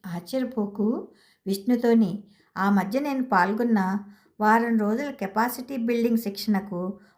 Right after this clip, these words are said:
వాళ్ళ ఆఫీస్ నుంచి ఆయన కూడా వచ్చారు. మనసు విప్పి మాట్లాడుకున్నాం. తను మళ్ళీ పెళ్లి చేసుకోలేదు. ఇరవై ఏళ్ల కాలం ఇద్దరిని చాలా మార్చింది. అహం తగ్గి మనం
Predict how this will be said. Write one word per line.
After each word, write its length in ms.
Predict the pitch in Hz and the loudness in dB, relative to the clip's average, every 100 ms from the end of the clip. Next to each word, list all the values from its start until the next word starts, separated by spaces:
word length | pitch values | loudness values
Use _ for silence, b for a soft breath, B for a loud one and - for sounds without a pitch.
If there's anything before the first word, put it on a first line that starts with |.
| - | 0
వాళ్ళ 220 | 220 220 | 2 4
ఆఫీస్ 460 | 196 196 262 262 247 | 2 0 -4 -6 -4
నుంచి 200 | 233 220 | -2 0
ఆయన 260 | 175 196 | 0 0
కూడా 300 | 214 226 233 | 0 0 2
వచ్చారు. 380 | 220 202 175 170 - _ b b b 202 | 0 -4 -8 -10 -14 _ b b b 2
మనసు 320 | 220 254 320 | 4 2 -4
విప్పి 300 | 294 285 294 | -6 -6 -2
మాట్లాడుకున్నాం. 840 | 254 202 202 214 202 196 175 180 - b b b _ 214 | 2 2 4 2 2 -2 -4 -6 -10 b b b _ 0
తను 180 | 233 330 | 2 2
మళ్ళీ 320 | 285 254 269 | 2 2 0
పెళ్లి 260 | 247 214 | 0 0
చేసుకోలేదు. 680 | 220 226 226 - 185 175 175 - _ | 2 0 0 -4 -6 -4 -10 -16 _
ఇరవై 280 | 208 214 208 | -2 0 2
ఏళ్ల 340 | 202 196 190 190 | 2 2 2 -2
కాలం 440 | 185 180 226 220 - - | 0 2 4 2 -2 -12
ఇద్దరిని 500 | 185 202 226 247 240 208 | -6 2 2 2 0 -4
చాలా 300 | 180 214 262 | 0 2 4
మార్చింది. 600 | 247 196 196 180 175 202 b b b b 202 | 4 2 -2 -8 -8 -10 b b b b -6
అహం 320 | 190 269 285 | 0 0 0
తగ్గి 540 | 233 202 202 202 196 - | 0 0 0 0 -2 0
మనం 340 | 202 226 285 | 2 4 2